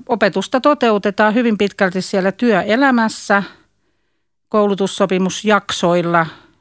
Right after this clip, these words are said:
Ja sitten tämän Tyrsky-hankkeen myötä meillä on ollut mahdollisuus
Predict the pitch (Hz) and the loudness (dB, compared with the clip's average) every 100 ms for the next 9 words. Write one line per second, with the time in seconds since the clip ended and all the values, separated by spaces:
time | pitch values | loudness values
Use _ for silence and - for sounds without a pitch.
0 | _ _ 196 175 175 - 190 - 180 180 | _ _ -10 -4 -2 0 -4 -2 -2 -2
1 | - - - _ - 175 175 277 - 220 | -6 -20 -20 _ -2 0 2 0 0 -2
2 | 180 180 175 185 185 202 226 220 190 175 | 0 0 0 0 2 2 2 2 0 0
3 | 170 160 165 170 170 190 180 180 170 175 | -2 -2 -2 -2 0 0 0 0 0 -2
4 | 180 170 - | -4 -4 -6